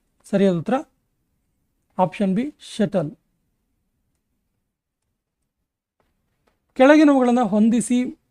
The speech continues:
ಬರೆಯಿರಿ ಮತ್ತು ಸರಿ ಉತ್ತರವನ್ನು ಆಯ್ಕೆ ಮಾಡಿ. ಸರಿಯಾದ ಉತ್ತರ ಆಪ್ಷನ್ ಬಿ, ಮೂರು, ಒಂದು, ಎರಡು, ನಾಲ್ಕು. ಏನಿದೆ ನೋಡೋಣ. ಗಗನಚುಂಬಿ ಕಟ್ಟಡಗಳು, ನಗರ ಪ್ರದೇಶದ ಮನೆಗಳು,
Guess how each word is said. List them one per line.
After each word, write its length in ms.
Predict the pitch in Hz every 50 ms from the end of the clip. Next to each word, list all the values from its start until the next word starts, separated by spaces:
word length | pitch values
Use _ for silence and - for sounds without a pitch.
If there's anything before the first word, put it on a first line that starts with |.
| _ _ _ _ _ _ -
ಬರೆಯಿರಿ 340 | 180 190 190 202 196 202 247
ಮತ್ತು 240 | 254 233 185 - 180
ಸರಿ 240 | - - 202 208 226
ಉತ್ತರವನ್ನು 460 | 220 170 - - 196 180 175 180 202
ಆಯ್ಕೆ 300 | 180 160 165 143 - 185
ಮಾಡಿ. 400 | 165 156 147 143 135 165 175 - _ _ _ _ _ _ _ _ _ _ _ _ _ _ _ _ _ _ _ _ _ _ _ _ _ _ _ _ _ _ _ _
ಸರಿಯಾದ 220 | - 247 262 247 196
ಉತ್ತರ 220 | 190 170 - 220
ಆಪ್ಷನ್ 340 | 196 147 - - 190 165 156
ಬಿ, 180 | 151 180 175 - _ _ _ _ _ _ _ _ _ -
ಮೂರು, 300 | 175 180 196 196 208 202
ಒಂದು, 360 | 185 185 180 175 196 226 -
ಎರಡು, 300 | 208 196 175 165 156 185
ನಾಲ್ಕು. 400 | 175 160 139 143 135 - 233 - _
ಏನಿದೆ 340 | 226 185 180 170 170 147 165
ನೋಡೋಣ. 300 | 160 165 165 175 190 240 302 - _ _ _ _ _ _ _ _ _ _ _ _ _ 185
ಗಗನಚುಂಬಿ 600 | 151 190 208 233 254 254 - - 233 226 220 220
ಕಟ್ಟಡಗಳು, 640 | - 214 175 - 208 185 196 190 190 190 202 214 - _ _ _ _ _ _ _ _ _ _ _ -
ನಗರ 360 | 175 170 180 190 202 220 233
ಪ್ರದೇಶದ 460 | 220 - 196 170 170 185 170 - 185
ಮನೆಗಳು, 560 | 185 180 165 147 147 143 143 143 170 202 277